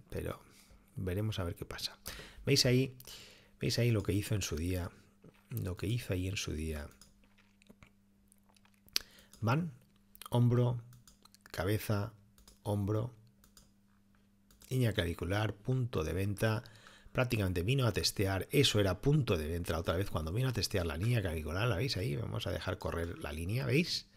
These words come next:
La testeó dos veces, punto de venta, punto de venta y adiós.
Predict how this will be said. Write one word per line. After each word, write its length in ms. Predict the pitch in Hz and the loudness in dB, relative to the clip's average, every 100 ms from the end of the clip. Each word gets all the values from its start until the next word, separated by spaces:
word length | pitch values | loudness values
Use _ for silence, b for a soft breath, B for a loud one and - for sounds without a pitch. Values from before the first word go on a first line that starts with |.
| B B B | B B B
La 120 | - | -4
testeó 420 | 98 104 - 110 151 | 2 2 4 4 8
dos 200 | 131 101 | 6 6
veces, 400 | 131 123 139 - | 4 6 2 4
punto 260 | 117 123 | 2 4
de 80 | 113 | 4
venta, 400 | 113 113 120 110 | 4 2 0 0
punto 280 | 131 120 113 | 0 2 2
de 80 | 95 | 4
venta 400 | 104 120 120 - - | 2 2 0 -2 -2
y 120 | 98 | 0
adiós. 480 | 82 87 78 - | 0 -2 -4 -8